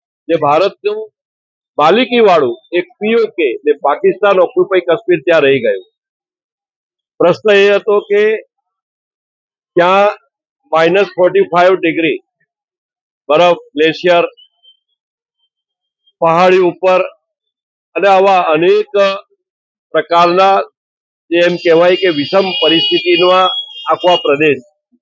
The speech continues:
અને આ પ્રદેશની અંદર પાકિસ્તાન વારંવાર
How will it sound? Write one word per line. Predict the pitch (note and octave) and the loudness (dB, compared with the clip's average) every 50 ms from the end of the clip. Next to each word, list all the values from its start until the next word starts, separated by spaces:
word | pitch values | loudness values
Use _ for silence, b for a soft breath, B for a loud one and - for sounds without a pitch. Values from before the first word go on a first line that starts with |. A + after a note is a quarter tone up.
| _ _ _ _ _ _ _ - | _ _ _ _ _ _ _ -2
અને | C#3 D3 D3 C#3 D#3 | 0 0 2 2 2
આ | F3+ F#3 F3+ | 2 0 0
પ્રદેશની | F3+ F#3 F3+ F3 F#3+ F#3 E3+ - F#3+ G3 F#3+ F#3 | 0 -2 0 2 0 0 0 -2 -2 0 0 0
અંદર | F#3+ G3 G#3 G#3 G3+ G3+ - _ _ _ _ _ _ _ _ _ _ _ _ _ - | 2 2 2 2 2 0 -6 _ _ _ _ _ _ _ _ _ _ _ _ _ -4
પાકિસ્તાન | D#3 D#3+ D#3+ - F#3+ F#3 F3 - G3+ G3 F#3+ F#3 E3+ | -2 -2 0 0 0 -2 0 0 0 2 2 2 2
વારંવાર | E3 E3 F3+ F#3 F3+ F3 F#3 F#3 | 2 2 2 0 0 0 0 0